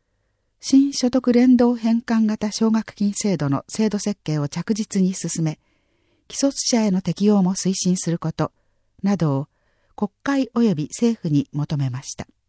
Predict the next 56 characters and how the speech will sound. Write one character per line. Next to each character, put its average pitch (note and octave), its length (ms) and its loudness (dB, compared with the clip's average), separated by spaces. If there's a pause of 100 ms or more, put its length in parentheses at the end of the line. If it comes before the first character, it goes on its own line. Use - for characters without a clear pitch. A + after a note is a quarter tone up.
(1700)
都 G#3+ 120 -6
市 - 160 -10
計 D#4 200 0
画 G3+ 360 -6
交 A3 260 -4
付 - 140 -20
金 F#3+ 240 0
の F3+ 120 0
拡 F#3 280 -4
充 G3+ 240 0
を G3 100 0
求 F#3+ 280 -2
め F#3 120 0
る D3+ 80 -4
意 C#3 80 -6
見 C#3+ 240 -10
書。 - 280 -8 (1200)
特 B3+ 200 -2
別 C#4 180 0
区 - 100 -8
都 G#3+ 120 -2
市 - 100 -4
計 A#3 180 2
画 G#3 140 -6 (140)
交 F#3+ 120 0
付 - 180 -14
金 F3+ 180 2
が E3+ 200 -2 (340)
都 G#3+ 120 -2
市 - 80 -4
計 C4+ 180 2
画 C4 200 -4
税 G3+ 180 2
に E3+ 80 0
占 - 160 -4
め F#3 100 2
る D#3+ 100 -2
割 D#3+ 240 -2
合 E3 100 0
が D#3+ 120 -2
わ G#3 160 -2
ず - 100 -8
か F3 120 0
で - 160 -4
あ - 80 -4
る D#3 120 -6
た C3 120 -4
め、 B2+ 160 -4 (680)
特 A3+ 360 -2
双 C4 220 0
方 F3 240 2
の D3+ 120 2
都 - 120 -6
市 - 100 -6
計 A#3 160 2
画 A3+ 140 -2